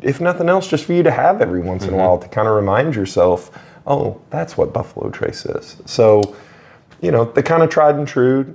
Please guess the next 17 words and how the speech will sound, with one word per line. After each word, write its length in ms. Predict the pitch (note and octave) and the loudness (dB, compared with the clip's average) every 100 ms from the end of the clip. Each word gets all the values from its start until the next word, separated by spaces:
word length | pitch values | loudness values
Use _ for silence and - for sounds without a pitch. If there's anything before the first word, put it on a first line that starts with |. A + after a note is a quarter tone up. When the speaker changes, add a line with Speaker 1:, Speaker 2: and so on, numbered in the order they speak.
| - | -2
Speaker 1:
it, 300 | C3+ - - | -2 -2 -2
it 160 | C3 C3 | -2 -2
still 380 | - C3+ C#3+ | 0 4 6
is 520 | A#2+ B2 C#3 C#3 - - | 6 6 4 0 -10 -10
what 500 | F#2 A2 C3 - - _ | 0 2 2 -2 -20 _
it 320 | A2 A#2 - A2 | 0 0 0 -14
has 400 | - F3+ A#3 B2+ | -6 -2 -2 -4
been, 380 | F2 D#2 D#2 E2+ | -6 -6 -6 -4
which 240 | G2 - | -2 -2
is 240 | G#2 F#2+ | -2 2
a 140 | G#2+ A2 | 2 2
really 680 | F#2 F#2 G2+ A#2+ C#3+ E3+ F3+ - _ _ _ _ - - | 0 0 2 4 2 0 -8 -16 _ _ _ _ -16 -10
good, 440 | F#2+ F#2+ G#2+ C#3 - | -4 0 0 0 -2
respectable, 840 | A2 G#2+ - F#2+ F2+ - G#2 A#2+ D3 | -4 -4 -2 -2 0 0 2 2 -2
solid 720 | - - - F#2 F#2+ G#2+ B2+ | -6 -4 0 2 4 2 2
ninety 400 | G2 F#2+ G#2+ A2+ | -2 -4 -2 -2
proof 640 | B2 - G2+ B2+ - - | -2 -2 -2 -2 -6 -18